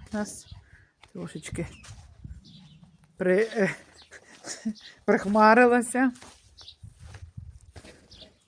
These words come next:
Ми вже вдяглися трошки потепліше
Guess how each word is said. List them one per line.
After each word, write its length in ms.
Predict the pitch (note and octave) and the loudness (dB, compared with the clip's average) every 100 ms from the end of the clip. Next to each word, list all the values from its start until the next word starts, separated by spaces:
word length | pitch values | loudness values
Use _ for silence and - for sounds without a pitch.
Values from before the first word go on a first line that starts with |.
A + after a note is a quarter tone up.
| - - _ - | -20 -20 _ -10
Ми 180 | G#3 G3 | -6 -4
вже 260 | F3 E3 - _ | -4 -6 -8 _
вдяглися 560 | F3 D3+ E3 E3 D#3+ E3+ | -12 -8 -6 -6 -8 -10
трошки 380 | E3 D#3+ - D#3+ | -10 -10 -10 -14
потепліше 760 | D#3 - D#3 D#3 G#3+ A3 B3+ | -12 -12 -10 -6 -6 -6 -8